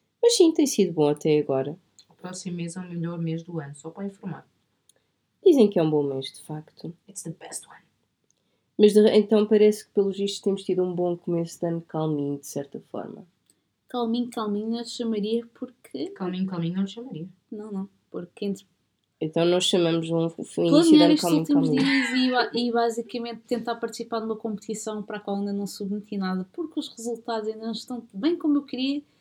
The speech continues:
Speaker 3: não é assim tão calminho. Portanto, este vai ser um mês divertido, mas há de ser bom.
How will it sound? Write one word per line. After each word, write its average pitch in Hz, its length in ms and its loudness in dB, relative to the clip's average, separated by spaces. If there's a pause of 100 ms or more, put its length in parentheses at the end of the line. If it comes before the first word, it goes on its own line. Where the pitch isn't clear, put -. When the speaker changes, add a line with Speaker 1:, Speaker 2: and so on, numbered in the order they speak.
(960)
Speaker 3:
não 269 140 2
é 254 40 0
assim 240 200 -6
tão 240 120 -6
calminho. 190 520 -4 (380)
Portanto, 226 260 -2 (260)
este 226 200 -4
vai 233 120 0
ser 220 180 -8
um 220 60 -2
mês 214 180 -2
divertido, 202 560 -4 (280)
mas 262 400 -10 (460)
há 226 80 -8
de 220 100 -16
ser 196 160 -2
bom. 175 180 -6